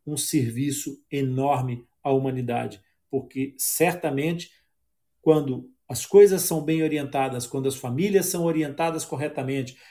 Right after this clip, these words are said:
quando as pessoas sabem a partida com o que é que contam, contam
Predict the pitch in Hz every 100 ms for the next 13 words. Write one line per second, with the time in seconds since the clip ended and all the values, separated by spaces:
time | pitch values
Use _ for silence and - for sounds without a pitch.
0 | _ 151 147 143 147 - 202 196 - -
1 | - - 190 202 202 190 185 180 180 165
2 | - 165 151 127 117 _ _ - 160 151
3 | 160 147 - _ 165 180 180 127 123 _
4 | _ _ _ - 170 165 160 156